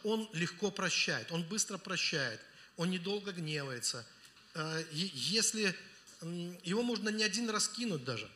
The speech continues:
понимаете, по жизни, потому что он простит. У него сердце такое, от-, быстро отпускает. Э, н-, многого не ждет от других, м, м, сам открыт для,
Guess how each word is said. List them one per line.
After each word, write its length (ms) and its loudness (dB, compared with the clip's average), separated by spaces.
понимаете, 420 -2
по 140 -4
жизни, 180 -4
потому 300 0
что 240 0
он 180 0
простит. 540 0
У 80 0
него 160 4
сердце 460 2
такое, 460 -4
от-, 280 0
быстро 300 0
отпускает. 600 -4
Э, 440 -2
н-, 240 -4
многого 400 4
не 140 2
ждет 480 2
от 160 0
других, 500 -2
м, 220 -6
м, 220 -8
сам 420 0
открыт 480 -4
для, 400 -2